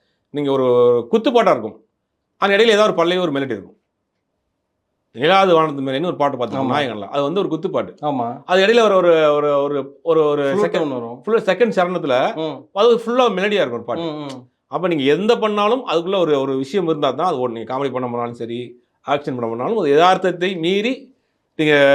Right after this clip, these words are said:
Speaker 1: இந்த மாதிரியான விஷயங்கள் பண்ணா அது போய் கனெக்ட் ஆகும்.
Speaker 2: ம், ஓகே. நம்ம வந்து கண்டென்ட் இங்க பேசி இங்க வந்துட்டோம்னு நினைக்கிறேன்.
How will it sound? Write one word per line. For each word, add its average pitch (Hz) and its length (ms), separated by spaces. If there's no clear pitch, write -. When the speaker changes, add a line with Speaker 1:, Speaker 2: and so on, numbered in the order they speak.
Speaker 1:
இந்த 135 120
மாதிரியான 165 400
விஷயங்கள் 147 360
பண்ணா 139 240
அது 127 320
போய் 156 120
கனெக்ட் 139 320
ஆகும். 92 220
Speaker 2:
ம், 127 160
ஓகே. 120 140
நம்ம 120 220
வந்து 147 320
கண்டென்ட் 151 320
இங்க 151 220
பேசி 185 240
இங்க 160 180
வந்துட்டோம்னு 151 200
நினைக்கிறேன். 143 480